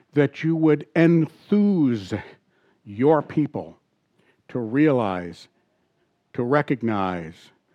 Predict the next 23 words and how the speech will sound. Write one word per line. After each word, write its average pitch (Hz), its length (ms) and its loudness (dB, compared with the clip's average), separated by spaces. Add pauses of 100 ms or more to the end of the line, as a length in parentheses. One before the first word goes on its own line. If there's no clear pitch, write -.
(240)
the 117 120 -2
need. 117 680 -2 (580)
All 139 140 0
they 147 120 -2
have 135 200 0
to 131 80 -8
do 127 240 -2
is 113 100 -6
be 123 200 -2
enthusiastic 127 1300 -2 (180)
about 120 360 -4
their 117 180 -4
Lord 117 400 -4
and 104 120 -6
Savior 110 420 -4
Jesus 104 420 -8
Christ, 98 440 -8 (280)
enthusiastic 156 1160 2 (200)
about 139 260 0
the 131 80 -2
Word 135 240 0
of 117 160 -4
God, 123 440 0